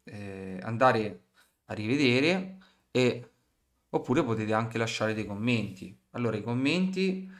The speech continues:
li potete lasciare proprio qui sotto al video. Se vi è piaciuto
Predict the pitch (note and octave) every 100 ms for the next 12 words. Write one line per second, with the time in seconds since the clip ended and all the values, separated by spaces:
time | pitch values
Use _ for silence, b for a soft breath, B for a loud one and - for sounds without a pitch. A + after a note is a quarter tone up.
0 | B B A2 A#2+ B2+ B2+ C3+ D#3 - A2
1 | G#2 G#2+ A2+ - _ _ _ _ - B2
2 | E3 - B2+ G#2 - _ _ - - A2
3 | - G#2+ G2+ A#2 F#2+ F2 - - _ _
4 | - A2 G#2+ A#2 A#2+ A#2+ E3+ G3 E3+ A2+
5 | G#2+ -